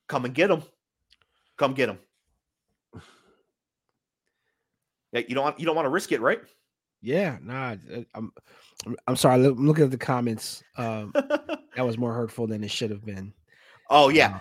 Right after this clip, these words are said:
Speaker 1: So I was, I was gonna, I'm gonna pull this up here in a second. So before I introduce this player, Paul says, "Pickett is Pitt David Carr."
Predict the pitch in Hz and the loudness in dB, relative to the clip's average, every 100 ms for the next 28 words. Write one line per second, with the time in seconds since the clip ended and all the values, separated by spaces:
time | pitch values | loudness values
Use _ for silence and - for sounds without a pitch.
0 | - - 151 160 156 127 151 156 160 143 | 0 6 6 4 0 -2 -2 -2 -4 -4
1 | 156 180 - 143 165 127 - 139 113 101 | -4 -4 -4 -6 -8 -8 -4 -6 -6 -6
2 | 139 117 147 196 202 175 135 131 110 - | -4 -4 -6 -8 -8 -10 -10 -10 -8 -4
3 | 127 - 151 147 139 117 - - 170 190 | -2 -2 0 -2 0 -4 -4 -8 -4 -4
4 | - 180 - - - 123 135 160 170 - | -4 -8 -6 -4 -4 -2 -2 -2 -4 0
5 | 139 104 131 | 2 2 -2